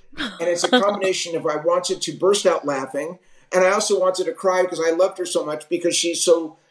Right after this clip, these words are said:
Speaker 1: has always been so supportive of, of me. And, uh, it, it was, it was such an amazing and magical moment.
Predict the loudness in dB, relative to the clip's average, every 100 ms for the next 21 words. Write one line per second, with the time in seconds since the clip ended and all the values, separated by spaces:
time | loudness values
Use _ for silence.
0 | 0 4 6 4 2 -2 0 2 2 2
1 | -2 4 4 4 0 -2 -4 -2 -2 4
2 | 6 6 2 -6 _ _ -2 0 0 -2
3 | -4 -4 0 0 0 -6 _ _ _ _
4 | 4 6 2 4 2 2 2 0 2 2
5 | 0 -6 -4 2 2 4 0 0 2 4
6 | 4 4 0 0 -2 -2 -2 -2 -4 -4
7 | 0 2 4 4 4 -2